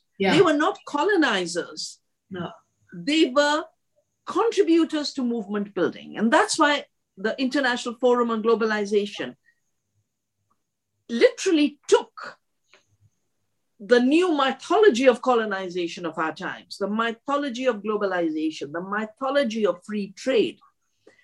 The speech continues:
Speaker 2: And we just broke that myth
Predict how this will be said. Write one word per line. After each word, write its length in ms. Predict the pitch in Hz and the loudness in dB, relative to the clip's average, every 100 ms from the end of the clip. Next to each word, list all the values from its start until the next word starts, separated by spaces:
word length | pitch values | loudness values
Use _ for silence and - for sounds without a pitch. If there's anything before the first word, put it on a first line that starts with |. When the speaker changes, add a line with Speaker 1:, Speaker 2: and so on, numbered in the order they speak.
| - | -2
Speaker 2:
And 140 | 277 302 | 6 6
we 120 | 311 | 6
just 200 | 403 - _ _ | 2 0 _ _
broke 460 | 220 254 415 415 - - _ _ _ | 0 4 4 4 0 -20 _ _ _
that 220 | 214 247 - | -6 -6 -6
myth 420 | 480 480 - _ | -6 -4 -6 _